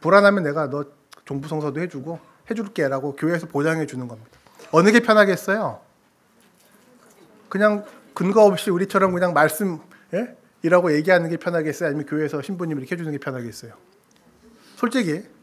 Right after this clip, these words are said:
솔직히 목사님이 "집사님은 천국에서 뵐 것 같습니다." 이렇게 말하는 게 편해요. 아니에요?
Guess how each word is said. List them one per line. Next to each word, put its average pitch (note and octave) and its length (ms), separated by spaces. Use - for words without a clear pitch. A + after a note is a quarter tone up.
솔직히 A#3 280
목사님이 F3+ 720
"집사님은 F3+ 880
천국에서 G3 380
뵐 C3+ 120
것 F#3 120
같습니다." D#3 320
이렇게 E3+ 140
말하는 D#3 300
게 E3+ 80
편해요. D3+ 640
아니에요? D3+ 400